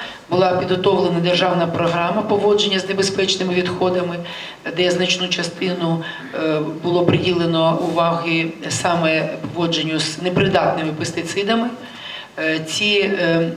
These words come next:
небезпечні речовини були інвентаризовані, е, і, е, значна частина непридатних пестицидів була вивезена, е, за межі України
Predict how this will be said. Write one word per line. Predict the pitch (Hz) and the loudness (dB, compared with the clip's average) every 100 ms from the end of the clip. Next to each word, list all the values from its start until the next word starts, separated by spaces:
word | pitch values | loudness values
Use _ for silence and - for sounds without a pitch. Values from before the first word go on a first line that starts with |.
| - | -4
небезпечні | 190 185 - 202 175 185 180 | -2 0 2 2 2 0 0
речовини | 180 202 175 185 170 160 156 - - - - | 0 -2 0 0 0 0 -2 -6 -12 -14 -4
були | 180 180 | 2 4
інвентаризовані, | 175 175 175 190 190 185 240 254 233 226 226 - - - - | 4 0 0 2 2 2 2 2 2 2 0 -2 -12 -14 -10
е, | - 165 165 160 160 - | -4 -2 0 0 -2 -4
і, | 196 196 196 180 | -4 0 2 2
е, | 175 180 175 170 165 - 170 | 2 2 0 0 -2 -2 -2
значна | 165 170 180 - 190 | 0 0 0 0 0
частина | - 180 - 175 165 160 | 0 -4 -2 0 2 2
непридатних | 147 175 175 170 175 | 2 2 2 0 -4
пестицидів | 185 - 185 208 196 165 | -6 -6 -4 -4 -2 -2
була | 165 170 | 0 -2
вивезена, | 170 165 156 156 156 156 - - - - 156 | -2 -2 -2 0 0 -2 -4 -12 -16 -8 -4
е, | |
за | 156 185 | 0 2
межі | 180 170 165 | 2 2 2
України | 165 170 175 175 | -2 -2 -2 -2